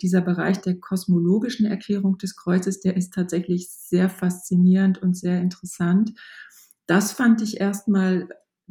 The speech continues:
wirklich aufschlussreich, die Vorstellung des kosmischen Kreuzes so verorten zu ko-, können in der Apologie, in der Verteidigung des Kreuzes. Und dann ist es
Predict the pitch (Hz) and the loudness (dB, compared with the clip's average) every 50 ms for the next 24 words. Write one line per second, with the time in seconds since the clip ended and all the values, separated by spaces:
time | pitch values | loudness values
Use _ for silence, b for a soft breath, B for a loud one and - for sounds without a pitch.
0 | - _ - - 185 185 208 214 233 233 233 - 214 214 208 208 208 - - - | -20 _ -8 -6 -4 0 2 2 2 2 0 0 2 4 4 2 2 -4 -10 -16
1 | - - - 175 190 208 214 - - - 233 226 226 - - 190 196 196 196 208 | -10 -6 -2 -2 -2 -2 -4 -8 -6 -4 -4 -4 -6 -6 -6 -4 -2 0 0 0
2 | 214 214 - - - _ - - 190 185 180 - _ _ - 196 190 185 185 180 | -2 -4 -6 -12 -20 _ -20 -20 -16 -16 -16 -18 _ _ -6 -4 -2 0 0 0
3 | 175 180 - - 208 214 262 262 - 202 196 202 202 190 190 185 - - - 214 | -2 -4 -6 -2 -2 0 0 0 -2 -2 -2 0 0 0 -2 -4 -10 -8 -4 -4
4 | 214 214 - 233 220 - - 196 190 - 202 196 196 196 196 - 196 190 190 - | -4 -2 -2 -2 -4 -2 -2 -4 -4 -2 -2 0 0 0 -2 -2 -6 -6 -6 -6
5 | - - 190 196 202 202 202 - 208 - - 180 185 196 202 - 196 - - - | -4 -2 0 0 0 -2 -4 -6 -6 -4 -2 -2 -2 -2 0 0 -2 -2 -2 -6
6 | 175 - - - 165 170 - _ - - 180 160 170 170 180 208 214 214 B B | -12 -12 -8 -8 -8 -8 -8 _ -6 -4 -4 -2 0 2 2 2 0 -2 B B
7 | B B B B B B _ _ - 196 196 196 190 190 175 175 175 180 - 196 | B B B B B B _ _ 0 2 4 4 4 4 2 0 -2 -2 0 2
8 | 180 180 175 180 - 196 202 196 - 185 185 185 180 180 180 - 175 - - 175 | 2 2 0 0 -2 -2 -2 0 0 2 2 2 2 0 -2 -4 -8 -8 -6 -4
9 | 170 180 180 175 170 165 170 175 - 175 - _ - - 165 165 165 170 170 - | -2 0 0 -2 -2 -4 -10 -10 -12 -14 -14 _ -14 -10 -8 -8 -8 -8 -10 -8
10 | - 214 208 208 214 B B B B B B B B B B _ _ _ _ - | -6 -6 -6 -6 -8 B B B B B B B B B B _ _ _ _ -6
11 | - 196 196 190 180 180 185 - 175 175 180 202 233 247 247 247 233 - - _ | -2 2 2 2 2 2 0 0 2 4 6 6 4 4 4 0 -4 -4 -6 _
12 | - - 220 214 220 - - - - - 190 196 196 190 - - - _ | -2 0 0 0 0 -4 -10 -14 -6 -4 -2 -2 -2 -4 -8 -14 -16 _